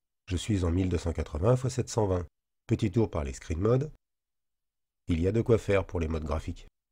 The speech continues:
C'est la version trois point quatre de P quatre-vingt-seize. J'ai installé aussi six infos. Je vais donc voir la différence de vitesse.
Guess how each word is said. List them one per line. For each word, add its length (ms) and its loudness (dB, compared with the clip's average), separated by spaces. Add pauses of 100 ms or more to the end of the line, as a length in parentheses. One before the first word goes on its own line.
(760)
C'est 140 -2
la 80 6
version 360 0
trois 220 -2
point 180 -2
quatre 240 0
de 80 -2
P 140 2
quatre-vingt-seize. 680 -2 (3000)
J'ai 160 -2
installé 340 0
aussi 220 0
six 220 0
infos. 340 -2 (400)
Je 140 -4
vais 140 0
donc 200 -4
voir 280 4
la 100 0
différence 420 -2
de 80 0
vitesse. 480 -4